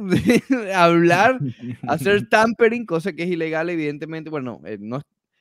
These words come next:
Speaker 1: sí, es, es irrumpir reglas de la N F L, a un veterano quarterback que no se revela el nombre, para que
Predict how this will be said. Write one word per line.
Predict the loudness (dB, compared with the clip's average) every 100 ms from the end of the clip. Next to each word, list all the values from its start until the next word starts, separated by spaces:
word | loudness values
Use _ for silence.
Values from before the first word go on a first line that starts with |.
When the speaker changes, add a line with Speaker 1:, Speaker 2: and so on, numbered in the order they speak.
| _ _ _
Speaker 1:
sí, | -10 -8
es, | -8 -10 -10
es | -8
irrumpir | -8 -6 -2 -2 0
reglas | -2 -2 -4
de | -4
la | -6
N | -8
F | -8
L, | -8 -10 _ _ _
a | -2 2 4
un | 2 0 -4 -10 _
veterano | -8 0 0 0 -2 -2 -4 -8 -12
quarterback | -4 -2 -2 -4
que | -8 -12
no | -10
se | -10
revela | -8 -6 -6
el | -8
nombre, | -10 -14 -16 -20 _ _ _
para | -6 -6 -6
que | -8 -10 -10